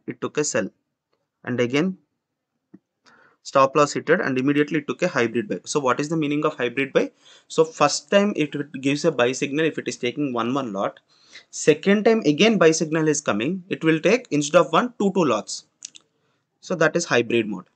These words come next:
So you can see, and target is reached. Overall it to, it closed one lot,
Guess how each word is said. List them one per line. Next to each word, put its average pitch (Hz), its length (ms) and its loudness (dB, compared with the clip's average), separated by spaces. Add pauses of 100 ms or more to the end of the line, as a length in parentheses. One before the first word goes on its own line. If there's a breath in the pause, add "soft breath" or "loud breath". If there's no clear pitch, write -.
(760)
So 139 140 -4
you 135 100 -2
can 131 160 -4
see, 170 220 -2
and 127 180 -4
target 127 480 2
is 123 180 -8
reached. 147 300 -2
Overall 123 520 0
it 123 200 -16
to, 127 140 -4
it 127 140 -8
closed 127 280 -2
one 120 200 -2
lot, 151 260 0